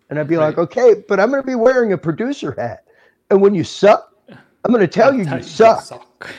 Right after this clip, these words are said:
Speaker 1: And I'm gonna have video of it.
Speaker 2: Right.
Speaker 1: And you're gonna get to watch how sucky you were
Speaker 2: Right.
Speaker 1: because you decided to drink." So we can either decide to be the drunk band that comes in and drinks up our bar tab all night,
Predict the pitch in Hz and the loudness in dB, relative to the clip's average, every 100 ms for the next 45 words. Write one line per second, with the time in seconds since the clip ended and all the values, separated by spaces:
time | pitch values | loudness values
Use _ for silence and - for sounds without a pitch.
0 | - _ _ _ _ _ _ 202 294 294 | -20 _ _ _ _ _ _ 2 4 4
1 | 247 233 160 120 277 254 175 147 131 98 | 4 4 4 2 2 4 4 2 0 -4
2 | 90 - _ _ _ _ 131 185 247 247 | -14 -20 _ _ _ _ 0 2 4 2
3 | 240 226 170 175 214 220 - 175 - - | 0 0 0 2 4 2 0 -6 -6 -2
4 | 226 - 160 123 113 120 98 _ _ _ | -2 -2 -4 -4 -6 -6 -10 _ _ _
5 | 208 156 - 135 - _ 170 - 196 123 | -20 -20 -20 -20 -20 _ -4 2 2 2
6 | 202 190 180 - 185 170 139 123 156 208 | -2 0 0 2 2 2 -2 -6 -2 -2
7 | 107 - _ - _ - 156 143 - - | -4 -14 _ -20 _ 0 2 2 -4 -4
8 | 277 254 240 208 196 185 - 208 202 196 | -2 0 0 0 -2 -4 0 2 2 -2
9 | 208 165 120 160 220 285 190 175 156 156 | -4 -6 0 4 4 2 0 0 2 -2
10 | 156 - 185 147 180 185 143 127 190 196 | -4 -2 -2 0 0 0 -2 0 0 2
11 | 196 170 170 139 143 147 - 147 139 127 | 0 2 2 0 2 0 0 -2 -2 -2
12 | 131 123 131 156 | -2 -4 -6 -8